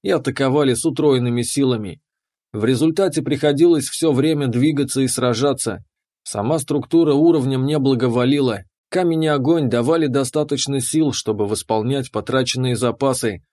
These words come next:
и щедро осыпать врагов каменными гранатами, булыжниками, огненными шарами и постоянно создаваемыми леблинами,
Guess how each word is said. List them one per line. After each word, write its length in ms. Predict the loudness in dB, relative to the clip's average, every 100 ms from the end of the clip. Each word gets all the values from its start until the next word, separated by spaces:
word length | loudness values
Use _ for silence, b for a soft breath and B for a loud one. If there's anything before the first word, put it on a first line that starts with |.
| _ _
и 80 | -2
щедро 460 | 0 2 2 2 0
осыпать 440 | 0 -2 0 0
врагов 480 | 0 0 2 0 0
каменными 480 | -2 0 0 0 0
гранатами, 800 | 0 0 0 -2 -2 -2 -2 -4
булыжниками, 1000 | -4 -2 2 2 0 -2 -2 -2 -2 -6 -2
огненными 560 | 0 2 0 0 -2
шарами 680 | -2 -2 0 0 0 -4 -6 _ _ -12
и 60 | -6
постоянно 600 | -6 0 2 2 2 -2
создаваемыми 840 | -2 0 0 2 2 2 0 2
леблинами, 800 | 2 4 4 2 2 -2 -4